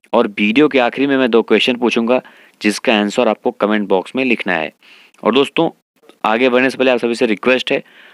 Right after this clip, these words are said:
अगर आप मेरे चैनल पर नए हो तो चैनल को सब्सक्राइब करके बेल आइकन प्रेस कर देना, जिससे मेरी सारी लेटेस्ट वीडियो आपको मिलती रहे। मैं ऐसे ही वीडियो डेली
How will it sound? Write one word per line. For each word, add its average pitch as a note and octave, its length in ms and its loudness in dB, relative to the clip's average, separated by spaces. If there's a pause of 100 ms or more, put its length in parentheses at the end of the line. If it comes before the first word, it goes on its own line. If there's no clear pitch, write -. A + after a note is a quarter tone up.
(180)
अगर G#2+ 280 2
आप G#2+ 160 -2
मेरे G#2 120 2
चैनल G2 240 -2
पर G2+ 100 -6
नए F#2+ 240 -2
हो A2+ 120 0
तो C#3 220 -4 (760)
चैनल A2 260 2
को A2 100 0
सब्सक्राइब G#2+ 460 -2
करके A#2+ 260 0
बेल G#2 200 2
आइकन G2+ 400 0 (280)
प्रेस A2+ 180 -2
कर A#2+ 160 0
देना, B2 240 -2 (420)
जिससे G#2 220 -4
मेरी G#2+ 200 2
सारी G#2 240 2
लेटेस्ट G#2+ 280 -2
वीडियो G#2 240 2
आपको G#2+ 200 -2
मिलती G2 300 -2
रहे। A2+ 200 0 (140)
मैं G#2 180 2
ऐसे A2+ 220 0
ही B2+ 80 4
वीडियो A2+ 380 0 (800)
डेली A2 420 0